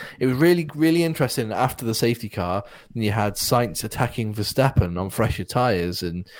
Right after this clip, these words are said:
you know, had D R S for the whole time, the last fifteen laps or whatever it was. At the same time, I really wanted to see Max Verstappen versus Carlos Sainz on worn tyres, with Verstappen trying to get past Sainz. I think that would have been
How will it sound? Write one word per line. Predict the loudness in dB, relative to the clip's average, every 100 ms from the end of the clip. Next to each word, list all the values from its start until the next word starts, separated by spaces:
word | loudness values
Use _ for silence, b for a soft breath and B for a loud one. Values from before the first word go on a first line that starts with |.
| B B -4
you | 0
know, | 2
had | 0 0
D | 2 4
R | 4
S | 4 2
for | 0 -4
the | -2 -2
whole | 2 4 2
time, | 0 0 0 0
the | 2
last | 2 0
fifteen | -4 0 0 2
laps | 0 0 0
or |
whatever | 0 0 -4
it | -2
was. | -2 -2 B B B B
At | -2
the | 0
same | 2 4 4 4
time, | 2 4
I | 2
really | 0 2 4 4
wanted | 4 2 0 -4
to |
see | -2 0 2 2
Max | -2 -4 -8
Verstappen | -2 -2 -2 -4
versus | -2 0 0 0 -4 -6
Carlos | 0 2 2 0
Sainz | 0 -2 -2
on | -4 0
worn | 6 6 6 2
tyres, | -2 -2 -2 -6 -8 B -4
with | -2
Verstappen | 0 2 2 2 -2
trying | 0 2
to | 0
get | -2 0
past | 0 0 -4
Sainz. | -2 0 0 -4 -10 b b b b b 0
I |
think | 2 4
that | 4
would | 2
have | 2
been | 0 0